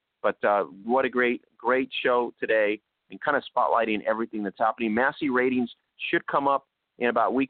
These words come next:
five. That's when we start really looking, diving into it. The W, uh, W F R C week three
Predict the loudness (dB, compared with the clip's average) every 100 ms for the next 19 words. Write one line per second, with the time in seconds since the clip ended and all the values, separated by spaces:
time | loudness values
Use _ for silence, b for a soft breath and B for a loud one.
0 | 0 2 2 2 0 0 -2 -2 -2 0
1 | 2 2 0 -2 -4 0 0 2 0 -2
2 | 0 0 0 _ _ -10 -2 0 2 2
3 | 4 2 0 2 0 0 -2 -2 0 0
4 | 0 -2 -4 -4 -4 -2 -2